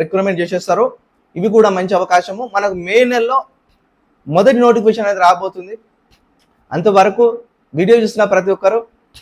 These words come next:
లైక్ చేయండి, కామెంట్ చేయండి, సబ్స్క్రైబ్ చేయడం మాత్రం మర్చిపోకండి. పదే పదే నన్ను మీరు అడుగుతున్న ఒకటే ఒక క్వశ్చన్ ఏంటంటే,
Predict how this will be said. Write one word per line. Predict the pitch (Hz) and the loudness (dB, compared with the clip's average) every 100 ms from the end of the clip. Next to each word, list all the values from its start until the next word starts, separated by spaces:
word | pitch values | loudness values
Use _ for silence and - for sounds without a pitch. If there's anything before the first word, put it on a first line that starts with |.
| _ 135 | _ 2
లైక్ | 170 185 | 2 2
చేయండి, | 208 202 190 | -2 0 -2
కామెంట్ | 180 185 | -4 -6
చేయండి, | 185 196 | -12 -14
సబ్స్క్రైబ్ | 170 - 196 180 | -16 -8 -8 -4
చేయడం | 175 170 | -4 -2
మాత్రం | 165 175 170 | -2 -4 -10
మర్చిపోకండి. | 160 165 165 170 247 - _ _ - | -10 -8 -6 -4 -6 -14 _ _ 0
పదే | 170 220 226 | 4 6 6
పదే | 202 220 214 | 4 4 2
నన్ను | 202 | -2
మీరు | 185 165 | 0 0
అడుగుతున్న | 185 190 196 180 | -2 -10 -12 -10
ఒకటే | 185 202 | -8 -6
ఒక | 185 180 | -4 -4
క్వశ్చన్ | 175 - 220 | -6 -4 -2
ఏంటంటే, | 202 180 170 | -2 -4 -6